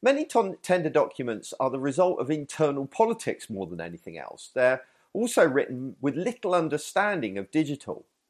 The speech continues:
And when somebody with digital experience does contribute to the process, they're often one voice amongst many and not a very senior one at that.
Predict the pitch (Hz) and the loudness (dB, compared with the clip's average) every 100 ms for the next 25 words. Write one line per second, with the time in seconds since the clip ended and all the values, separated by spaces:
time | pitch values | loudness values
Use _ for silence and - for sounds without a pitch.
0 | _ 143 196 185 240 240 214 180 165 - | _ 0 0 2 2 2 0 -4 -8 -8
1 | - 170 - 226 175 170 151 117 - - | 6 6 6 -2 -2 -2 -2 -2 -2 2
2 | 139 117 107 - 175 180 - 240 - 117 | 2 2 0 8 8 8 -2 -4 -2 -2
3 | 110 - 107 - 101 95 101 - 92 156 | -6 -6 -12 -2 -2 -2 -10 -4 2 2
4 | - 127 104 113 123 110 107 104 - 104 | 2 -6 -4 -2 -2 -2 -4 -6 -6 -8
5 | 98 101 - 110 107 87 95 113 107 107 | -8 -10 -8 -4 -4 -6 -6 -2 -2 -2
6 | 107 98 - 135 131 101 82 80 82 - | -2 -2 -6 -6 -4 -6 -6 -8 -10 -6
7 | 117 92 | -4 -4